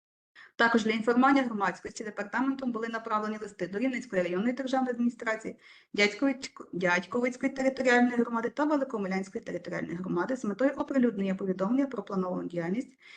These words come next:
яка підлягає оцінці впливу на довкілля на офіційних вебсайтах і дошках оголошень.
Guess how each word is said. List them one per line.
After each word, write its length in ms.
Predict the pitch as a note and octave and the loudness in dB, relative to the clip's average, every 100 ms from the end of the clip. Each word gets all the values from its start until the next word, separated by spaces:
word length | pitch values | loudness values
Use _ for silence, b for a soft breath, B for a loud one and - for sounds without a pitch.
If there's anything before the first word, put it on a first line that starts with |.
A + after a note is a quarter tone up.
| B - | B -2
яка 160 | E4 | 2
підлягає 420 | D#4+ C#4+ B3+ A#3+ | 6 6 6 6
оцінці 320 | A3 A3+ G3+ G3 | 4 0 -6 -6
впливу 240 | G#3 G3+ | -2 -2
на 80 | G3 | -2
довкілля 380 | F#3 F#3 C#4+ C4+ | -6 -2 2 2
на 120 | G3 | 0
офіційних 400 | G3 G3+ F#3 F3 | -4 0 0 0
вебсайтах 520 | F3+ A#3+ D4 C4+ - | -4 0 2 0 -6
і 20 | |
дошках 360 | F#3+ F#3 G#3+ - | -8 -6 -8 -6
оголошень. 520 | G3+ F#3 D3+ - - | 0 0 0 -8 -12